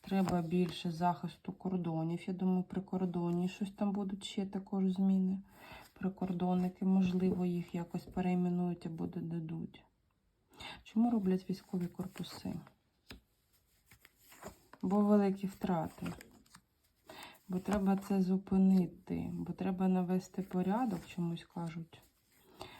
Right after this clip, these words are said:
серед самих військових. Бо йде якась нова зброя. Який це дасть результат?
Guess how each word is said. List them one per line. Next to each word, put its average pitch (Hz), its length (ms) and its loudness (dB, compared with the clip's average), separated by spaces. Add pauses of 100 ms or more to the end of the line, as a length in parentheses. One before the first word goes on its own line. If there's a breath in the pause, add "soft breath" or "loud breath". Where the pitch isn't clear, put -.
(260 loud breath)
серед 175 280 -2
самих 175 520 -2
військових. - 720 -8
Бо 175 220 0
йде 190 260 2
якась 180 460 -2
нова 170 300 -2
зброя. 175 680 -2 (1200 loud breath)
Який 208 240 2
це - 180 -4
дасть 185 340 0
результат? 170 840 -6